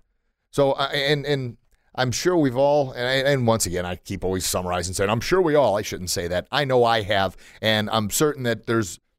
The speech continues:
<laughs> possibly millions of others out there that have done this as well. But, uh, the passage says, and this is from our friends at the Daily Lion. Uh, the book's called The Daily Lion. It's from Become the Lion, Motivations to Reach the Top.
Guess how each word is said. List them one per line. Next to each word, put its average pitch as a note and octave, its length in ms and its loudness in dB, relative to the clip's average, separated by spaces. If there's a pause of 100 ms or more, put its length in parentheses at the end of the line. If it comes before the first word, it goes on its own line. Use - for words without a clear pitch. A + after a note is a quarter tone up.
(240)
<laughs> - 440 -4
possibly C3 340 0
millions A#2 360 2
of G#2 80 -2
others G#2 260 2
out F#2 160 2
there F#2+ 160 2
that F2+ 140 2
have G2 240 2
done G2 180 0
this F2+ 180 -4
as F2 140 -6
well. F#2 220 2
But, F#2 140 -10 (420)
uh, G#2 260 0 (300)
the A#2 80 -4
passage F#3 420 0
says, A#2+ 240 2
and B2+ 80 -2
this F#3 160 2
is C3 60 -4
from C#3+ 180 2
our A#2 80 0
friends C3+ 340 0
at G#2+ 60 -2
the G2 80 -6
Daily A2+ 360 2
Lion. F#2 420 0 (280)
Uh, F#2+ 420 2 (120)
the G#2+ 100 2
book's D3 300 0
called G#2+ 180 0
The F2 60 -8
Daily G2+ 260 2
Lion. F#2+ 280 2
It's - 80 -4
from G2+ 160 -2
Become D#3+ 340 -2
the B2 100 2
Lion, G#2 440 -2 (320)
Motivations B2+ 640 0
to G#2 140 0
Reach A2 580 -2 (320)
the A#2 160 2
Top. - 580 -4